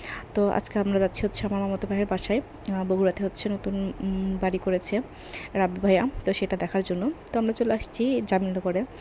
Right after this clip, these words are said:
এই যে রাকিব, রাকিবের সাথে আসতে দেখা হলো। তো বাসায় ঢুকছি, আহ, বাইরে থেকে ভিডিওই করা হয়নি। আহ,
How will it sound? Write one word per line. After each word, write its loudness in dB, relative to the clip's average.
এই 0
যে -2
রাকিব, 0
রাকিবের 0
সাথে 0
আসতে -4
দেখা 2
হলো। 4
তো 0
বাসায় 2
ঢুকছি, 0
আহ, -2
বাইরে 6
থেকে 0
ভিডিওই 6
করা 4
হয়নি। 0
আহ, -6